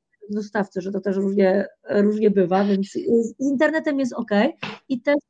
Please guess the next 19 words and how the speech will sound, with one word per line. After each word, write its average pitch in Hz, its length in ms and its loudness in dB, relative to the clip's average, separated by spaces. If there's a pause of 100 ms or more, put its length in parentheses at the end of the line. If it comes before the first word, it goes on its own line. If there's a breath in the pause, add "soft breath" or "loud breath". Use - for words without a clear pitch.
em, 247 420 2 (460 loud breath)
e, 240 320 6
w - 120 -12
sieci 262 260 -8
komórkowe 247 680 -2
dbają 247 440 -2
o 233 160 -4
to, 240 340 0 (360 loud breath)
e, 233 80 2
żeby 220 260 2
na 233 120 2
wakacje 240 440 -4
zawsze 240 300 -4
były 220 220 0
pakiety, 226 560 -4
które 226 220 -10
kosztują 233 400 -4
około 233 280 -4
dziesięciu 233 440 -6